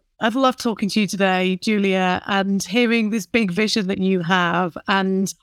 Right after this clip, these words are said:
I hope that in coming on and sharing your vision today, that other people hear it and get inspired by it too, and that it opens up other avenues for collaboration and other visionaries to come and work with you on this project too, because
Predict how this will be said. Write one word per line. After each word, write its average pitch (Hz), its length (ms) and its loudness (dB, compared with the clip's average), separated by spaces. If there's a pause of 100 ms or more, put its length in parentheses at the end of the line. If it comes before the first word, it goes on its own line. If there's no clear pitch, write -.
I 214 100 4
hope 254 260 0
that 247 140 -2
in 214 100 0
coming 220 320 0
on 202 140 0
and 185 100 -2
sharing 202 300 0
your 185 80 0
vision 185 300 -2
today, 185 360 0
that 175 160 -2
other 196 160 0
people 185 300 -2
hear 185 240 0
it - 80 -4
and 185 80 -8
get 185 160 -4
inspired 185 460 0
by 180 160 0
it 180 260 -4
too, 190 520 -4 (180)
and 196 180 2
that 196 300 0
it 226 160 -4
opens 214 380 -4
up 190 120 -2
other 196 220 0
avenues 180 520 -2
for 196 140 -4
collaboration 185 960 0
and 175 320 -2 (340)
other 208 160 2
visionaries 185 540 -2
to - 80 -10
come 185 180 0
and 180 100 -2
work 196 220 0
with 190 180 -4
you 185 200 2
on 180 100 -2
this 180 140 -6
project 185 520 -2
too, 175 320 0
because 190 400 -2